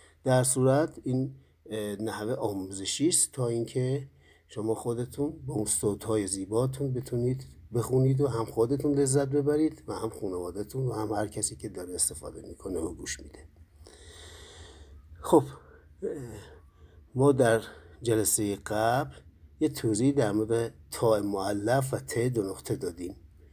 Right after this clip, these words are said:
برای تاء مؤلف خوب دقت کنید،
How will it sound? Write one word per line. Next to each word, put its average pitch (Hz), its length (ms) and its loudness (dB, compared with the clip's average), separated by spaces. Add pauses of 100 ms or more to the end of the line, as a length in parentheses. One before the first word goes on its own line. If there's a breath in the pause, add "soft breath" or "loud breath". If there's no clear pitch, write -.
(800 loud breath)
برای 127 260 8
تاء 131 320 2
مؤلف 110 880 0
خوب 120 200 -8
دقت 113 400 -6
کنید، 143 460 -2